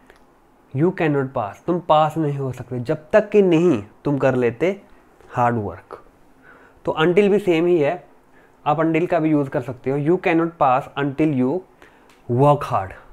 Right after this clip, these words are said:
अब इसमें although का मीनिंग समझ लेते हैं। Although का मीनिंग क्या आता है? चाहे। Although he works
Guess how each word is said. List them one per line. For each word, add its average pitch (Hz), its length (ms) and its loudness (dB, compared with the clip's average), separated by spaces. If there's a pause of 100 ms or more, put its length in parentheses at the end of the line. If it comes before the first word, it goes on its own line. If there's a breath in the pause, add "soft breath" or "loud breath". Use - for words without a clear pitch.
(140)
अब 175 280 0
इसमें 180 340 4
although 160 380 2
का 185 80 0
मीनिंग 151 280 0
समझ 139 240 -2
लेते 127 240 -4
हैं। 143 240 -6 (500 soft breath)
Although 170 300 2
का 190 80 2
मीनिंग 160 280 0
क्या 156 120 0
आता 139 140 -2
है? 170 60 -2
चाहे। 143 460 2 (1080 soft breath)
Although 196 380 6
he 208 80 6
works 165 340 6